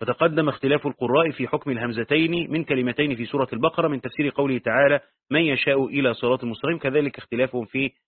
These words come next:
"نشاء" "إن ربك". "ووهبنا له إسحاق ويعقوب"، تقدم ذكرهما في سورة البقرة: "كلا منهما هدينا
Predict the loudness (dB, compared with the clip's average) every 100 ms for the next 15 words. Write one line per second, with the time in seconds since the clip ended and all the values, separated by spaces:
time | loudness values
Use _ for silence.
0 | _ -6 -2 0 0 0 -2 -2 -2 -2
1 | -4 -4 -4 -4 -6 -8 _ -20 _ _
2 | _ _ _ _ _ _ _ _ _ _
3 | 4 6 6 8 6 6 4 4 0 -2
4 | -2 0 0 0 -2 -2 -2 -2 -2 -2
5 | -2 -2 -2 -6 -8 -8 -6 -8 -8 -10
6 | -6 -4 -4 -2 -2 -2 -4 -8 -12 _
7 | 4 4 6 2 0 -2 -4 -4 -4 -4
8 | -2 0 -2 -2 0 2 2 2 -4